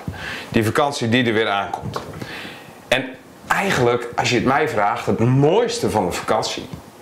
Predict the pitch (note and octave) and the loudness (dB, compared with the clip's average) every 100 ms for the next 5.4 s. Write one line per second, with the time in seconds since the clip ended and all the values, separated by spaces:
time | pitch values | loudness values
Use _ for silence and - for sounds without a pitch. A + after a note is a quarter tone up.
0 | - - - A2+ - G3 B3 G#3 F#3+ G3+ | -16 -10 -2 0 2 2 2 2 2 2
1 | - C3 C#3 G#2+ F#2+ F2+ F#3+ A3 G#3+ A3 | 2 2 2 0 -4 0 0 0 -2 -2
2 | A3 - - - C3+ C#3+ C3 - G#2+ A#2 | -4 -8 -6 0 2 2 2 2 2 2
3 | A#2 - G#3+ - A3 G#3 G#3 - C3 A#3 | 2 4 2 2 2 2 0 2 4 4
4 | A#3+ D3 C3+ A2+ F#2+ G#2+ F2 D#2+ C3 F#3 | 4 2 2 2 2 2 2 0 0 2
5 | F3 D#3 F3+ G3+ | 2 2 0 -4